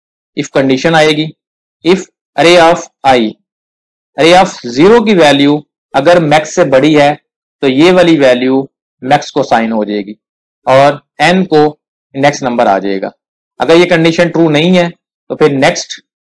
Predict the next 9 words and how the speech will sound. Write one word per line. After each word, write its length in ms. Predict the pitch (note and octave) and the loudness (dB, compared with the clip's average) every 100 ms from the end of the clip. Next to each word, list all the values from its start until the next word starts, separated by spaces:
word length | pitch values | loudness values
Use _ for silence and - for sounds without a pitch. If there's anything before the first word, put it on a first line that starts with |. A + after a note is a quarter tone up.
| - | -6
index 300 | D3+ E3+ - | -2 -2 -2
की 100 | F#3 | 0
value 300 | D#3 D3+ D#3+ | 2 2 0
को 240 | E3+ E3+ | 0 -2
check 260 | E3 F3 E3+ | 0 -2 -2
करेंगे, 380 | D#3+ D#3 D#3 C#3 - _ _ _ - | -2 -4 -4 -8 -12 _ _ _ -6
अगर 220 | B2+ D3+ | 0 0
वो 200 | C#3 F3 | 2 2
value 400 | F#3+ E3 E3+ E3+ | 2 2 2 2